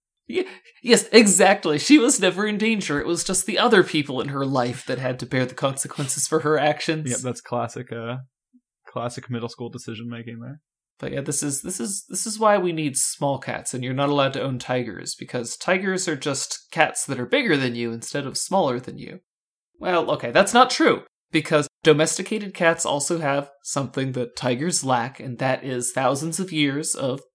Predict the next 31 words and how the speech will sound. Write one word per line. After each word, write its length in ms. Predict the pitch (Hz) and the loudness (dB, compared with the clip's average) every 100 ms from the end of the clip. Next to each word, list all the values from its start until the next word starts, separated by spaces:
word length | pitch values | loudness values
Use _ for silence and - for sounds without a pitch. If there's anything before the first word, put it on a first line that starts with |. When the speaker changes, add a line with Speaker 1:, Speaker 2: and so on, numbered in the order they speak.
| _ | _
Speaker 1:
as 160 | 127 120 | -10 -4
I 80 | 139 | -2
said, 300 | 147 147 139 | 0 0 4
domestication, 1000 | 151 135 135 - 151 - 175 180 - - | 2 4 0 -2 -6 -2 -2 -2 -10 -8
which 180 | 147 135 | -8 -6
is 140 | 127 - - | -8 -10 -10
something 340 | - 165 151 | -2 0 0
I'm 80 | 135 | -4
like, 220 | 127 127 - | -4 -6 -4
"Anne, 380 | 214 220 131 - _ | 0 2 0 -8 _
you're 160 | 127 120 | -6 -2
missing 380 | 135 214 262 247 | 0 0 0 0
part 240 | 196 214 | 2 2
of 40 | |
the 120 | 208 190 | 2 -2
equation. 520 | - 175 185 - 127 _ _ _ - | 0 0 0 -2 -14 _ _ _ -10
When 200 | 123 117 | -8 -2
taking 360 | 175 226 208 | 0 0 0
in 160 | 214 202 | -2 0
a 80 | 123 | 0
wild 440 | 104 151 247 233 | 2 2 2 2
animal, 500 | - 196 123 - - _ _ | 0 0 0 -4 -10 _ _
it's 340 | 120 - - - | -8 -6 -6 -2
not 260 | 220 - | -2 -2
just 340 | - 202 - - | -6 -4 -4 -10
showing 420 | - - 196 220 | -4 4 6 6
it 140 | 202 - | 0 0
love 320 | 143 190 147 | 4 4 4
that's 200 | 139 135 | -2 -4
important, 500 | 127 123 135 - 120 | -6 -4 -4 -4 -8
it's 200 | 127 - | -8 -8